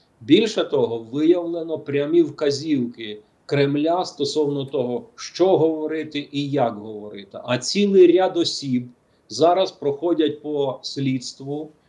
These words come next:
щодо, е, мотивів, ознак державної зради. І на сьогоднішній день один із лідерів осуджений, а по другому вже, е,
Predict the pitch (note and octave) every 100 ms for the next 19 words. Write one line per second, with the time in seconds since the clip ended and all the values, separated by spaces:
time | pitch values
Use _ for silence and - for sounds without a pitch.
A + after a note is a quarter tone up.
0 | _ - - - E3+ D#3 E3 E3 D#3+ -
1 | - C#3 C3+ C3+ C3+ C#3 C3+ B2+ C3+ C#3+
2 | D3 E3 F3 E3+ C#3 - C#3 A2 C3 D3+
3 | E3 D#3 B2+ C#3+ - D3+ D3 D3 D3 B2
4 | C#3 B2 G2+ - _ _ _ - - _
5 | _ D#3 E3 D#3+ D#3 C#3+ D3 F3 G3 E3+
6 | D#3 D#3+ D#3 D#3+ D3+ D3 D#3 D3+ D3+ D#3+
7 | C#3+ C#3 A#2+ C#3 D3 A#2+ A#2+ B2 A#2+ C3+
8 | C3+ - C3+ B2+ A#2+ D#3+ F3+ F#3+ G#3 -
9 | _ _ C#3 C#3 C#3+ C#3+ F#3+ E3 E3 D#3+
10 | C3+ A#2 D3+ D#3 D#3 -